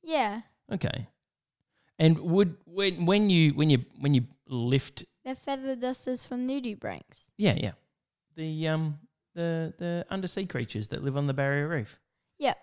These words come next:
Speaker 2: Yeah, everyone should look that up if you don't know what a Christmas tree worm is.
Speaker 1: They're quite pretty.
Speaker 2: Okay,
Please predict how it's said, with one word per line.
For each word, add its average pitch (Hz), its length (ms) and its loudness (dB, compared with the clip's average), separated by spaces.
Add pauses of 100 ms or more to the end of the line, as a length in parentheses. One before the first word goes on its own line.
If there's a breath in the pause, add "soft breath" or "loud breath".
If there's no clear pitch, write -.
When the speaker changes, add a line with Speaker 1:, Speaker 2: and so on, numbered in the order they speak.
(160)
Speaker 2:
Yeah, 147 160 2
everyone 131 280 6
should 139 200 2
look 143 140 0
that 143 140 2
up 170 180 0
if 107 100 -6
you 120 80 -2
don't 127 180 2
know 131 160 4
what 127 160 0
a - 20 -4
Christmas 139 360 -2
tree 147 160 -4
worm 147 260 0
is. 135 260 -2
Speaker 1:
They're 262 320 2
quite 220 400 2
pretty. 220 540 -8 (260)
Speaker 2:
Okay, 233 380 -6